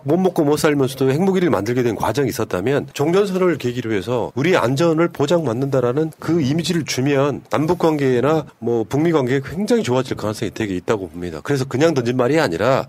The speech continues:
대통령 입장에서 이거를 그 세계적 여론을 만들면, 바이든도 연설할 때 보니까 북한에 대한 그 비난 이런 게 전혀 없었거든요. 이 과정에서는 제가 봤을 때 바이든은 지금 사 년짜리 단임제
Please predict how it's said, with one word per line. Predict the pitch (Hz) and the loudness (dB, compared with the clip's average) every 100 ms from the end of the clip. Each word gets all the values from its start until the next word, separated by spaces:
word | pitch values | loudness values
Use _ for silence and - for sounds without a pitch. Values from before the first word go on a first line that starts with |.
| - | -4
대통령 | 139 180 185 135 | 0 2 2 0
입장에서 | 98 120 110 104 98 | 0 -2 0 0 0
이거를 | 92 104 131 160 143 - | 0 0 2 0 -2 -6
그 | 127 | -2
세계적 | 202 226 214 | 0 2 2
여론을 | 120 143 180 | 4 4 4
만들면, | 175 - 117 143 101 76 - | 2 0 -2 0 0 -2 -6
바이든도 | - 160 185 170 | -2 0 0 0
연설할 | 127 143 139 135 | 0 0 0 0
때 | 127 | -2
보니까 | - 98 101 95 107 104 - - - - | -4 -6 -4 -2 0 -2 -4 -10 -16 -12
북한에 | - 151 175 | -2 0 2
대한 | 170 135 | 2 0
그 | 98 117 110 104 - | -2 -2 0 -2 -2
비난 | 120 147 | 0 2
이런 | 123 151 | 0 2
게 | 110 | 0
전혀 | - 120 | 0 0
없었거든요. | 175 - - 87 107 143 - | 0 0 -4 -4 -2 -4 -4
이 | 131 | 0
과정에서는 | 143 175 170 147 139 135 113 | 2 4 2 0 0 0 -2
제가 | 110 110 95 - | -2 0 0 -4
봤을 | 98 - | -8 -6
때 | 107 | -4
바이든은 | - 131 143 143 120 | -2 0 0 0 -2
지금 | 95 117 101 - | -4 -4 -6 -8
사 | - 156 | -6 0
년짜리 | 233 240 233 185 160 | 2 2 2 2 0
단임제 | - 147 202 175 151 120 90 | 0 0 0 2 2 2 0